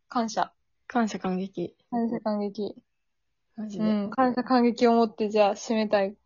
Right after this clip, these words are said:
Speaker 1: と
Speaker 2: 締めようか。
Speaker 1: 思います。
Speaker 2: はい。
Speaker 1: はい、えー、番組公式Twitterがあります。
Speaker 2: はい。
Speaker 1: 番組名で検索していただくと出てくると思いますので、フォローの方よろしくお願いします。
Speaker 2: お願いします。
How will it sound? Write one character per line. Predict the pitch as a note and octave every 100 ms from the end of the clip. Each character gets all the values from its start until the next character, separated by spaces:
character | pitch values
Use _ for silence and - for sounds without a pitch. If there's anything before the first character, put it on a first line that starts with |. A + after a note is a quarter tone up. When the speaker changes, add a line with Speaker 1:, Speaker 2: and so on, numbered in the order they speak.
| _ -
Speaker 1:
と | G3
Speaker 2:
締 |
め | G#3+
よ | G#3+ G#3
う |
か。 | G3+ F3+ - - _ _ _
Speaker 1:
思 | A3 G#3 G3+
い |
ま | G3+
す。 | - - _
Speaker 2:
は | - A#3+
い。 | A#3 - _ _ _ _ _ -
Speaker 1:
は | A#3+
い、 | G#3 -
え | A3 G#3
ー、 |
番 | A#3 C#4
組 | D4 D4
公 | C#4+ C#4+
式 | - C#4
Twitter | D4 C4+ - A#3
が | G#3 F#3+ -
あ | G3+
り | G3+
ま | G3+ G#3
す。 | - -
Speaker 2:
は | G#3+ A3+
い。 | - _ _ _ _ _ -
Speaker 1:
番 | A#3
組 | B3+ C4
名 | B3+ A3
で | G#3+
検 | A3 G#3+
索 | - B3
し | A#3
て | A#3+
い | A#3+
た | A#3
だ | A#3
く | A#3
と | D4+ D#4 E3+ A3+
出 | G#3+
て | G#3+
く | A3 G#3
る | G3+
と | G#3
思 | G#3+
い |
ま | G#3+ A3
す | A3+
の | G#3+
で、 | G3+
フ | G#3 A3
ォ |
ロ | G#3
ー |
の | G#3
方 | A3 G#3
よ | G#3
ろ | A3
し | -
く | A3+
お | G#3
願 | G3+ G#3
い |
し | G#3
ま | A3+ A#3
す。 | A3+ - G#3+
Speaker 2:
お | F#3+
願 | G3
い |
し | -
ま | A3 A#3+
す。 | A#3+ -